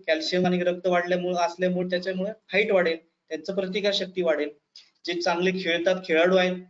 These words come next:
त्यांच्या, त्यांना सुद्धा मिनरल्स मिळतील. आणि आयुर्वेदाच्या दृष्टीने जर बघितलं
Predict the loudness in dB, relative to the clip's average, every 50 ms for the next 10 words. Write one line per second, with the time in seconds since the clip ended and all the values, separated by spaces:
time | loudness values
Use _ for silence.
0 | _ _ -8 -8 -6 -4 -2 -2 -2 -2 -2 -4 -2 -2 -4 -4 -4 -2 0 0
1 | 0 2 2 0 0 -2 -2 -6 -6 -6 -6 -6 -6 -8 -8 -10 -12 _ _ _
2 | _ _ -8 -4 0 2 2 2 2 4 4 4 4 4 2 0 -2 -6 -8 -8
3 | -8 -8 -6 -6 -6 -6 -6 -10 -12 -12 -14 -14 -12 -12